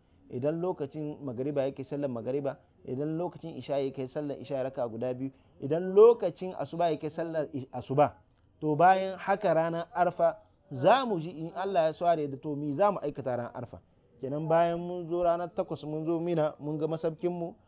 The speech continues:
mun yi wa'annan salloli raka'a guda biyu biyu a lokutan su, to, lokacin ranar tara bayan mun gama sallar asuba, to, ya wani lokaci za mu je Arfa,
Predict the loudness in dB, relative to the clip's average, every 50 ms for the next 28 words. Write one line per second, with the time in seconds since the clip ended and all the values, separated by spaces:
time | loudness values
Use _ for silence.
0 | _ _ _ -8 -4 -2 0 2 4 4 2 2 -2 -4 -2 -2 -2 0 0 0
1 | 0 2 2 2 0 0 2 0 0 0 0 0 2 2 2 2 2 -2 -2 -2
2 | -2 -2 0 -2 -2 -2 -4 -6 -4 -4 -4 -4 -4 -8 -12 -12 _ _ _ _
3 | _ _ _ -8 -4 -4 -4 -4 -4 -6 -8 -8 -8 -10 -10 -10 -14 _ _ _
4 | _ -14 -6 -4 -2 -2 -2 -2 -6 -6 -4 -4 -4 -2 0 -2 -2 -2 -4 -8
5 | -8 -8 -8 -8 -10 -8 -8 -6 -6 -6 -8 -8 -12 -14 -10 -6 -6 -6 -6 -8
6 | _ _ _ _ _ _ -10 -8 -6 -4 -2 -2 -2 -4 -4 -4 -6 -6 -6 -10
7 | -12 -10 -6 -4 -2 -2 -2 -4 -6 -6 -6 -6 -6 -4 -2 -2 -2 -2 -4 -8
8 | -8